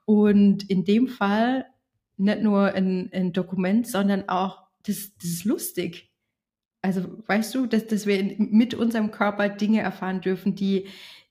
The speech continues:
die lustig sind und, äh, die... Ähm, Heiterkeit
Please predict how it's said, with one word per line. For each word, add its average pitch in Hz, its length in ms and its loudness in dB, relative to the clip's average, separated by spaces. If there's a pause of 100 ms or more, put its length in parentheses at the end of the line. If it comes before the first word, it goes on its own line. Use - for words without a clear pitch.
die 196 140 4
lustig 214 560 2
sind 196 420 0
und, 180 560 -4
äh, 180 200 -2
die... 180 520 -2
Ähm, 170 640 -4 (600)
Heiterkeit - 1000 0